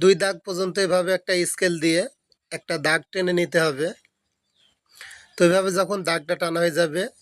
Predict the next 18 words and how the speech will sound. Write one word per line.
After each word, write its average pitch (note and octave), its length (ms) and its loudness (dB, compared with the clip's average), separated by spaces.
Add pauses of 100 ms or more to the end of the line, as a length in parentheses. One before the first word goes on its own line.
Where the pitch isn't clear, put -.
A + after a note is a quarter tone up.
(200)
নিচের D#3+ 360 2
থেকে F3 200 0
আপনারা F3 380 0 (320)
এক - 80 -6 (100)
ইঞ্চি E3+ 280 0
উপরে F3 320 2
একটা - 180 -2 (100)
চিহ্ন E3+ 200 2 (140)
করে F3 160 4 (100)
নিয়ে E3 180 2 (800)
এখানে E3+ 360 2 (1600)
পৌনে F#3 300 4
এক F3 160 -4
ইঞ্চিতে F#3 380 -2 (280)
দাগ D#3+ 140 0 (100)
করে F3 240 2
নেবেন, E3 260 0 (240)
এক - 80 -6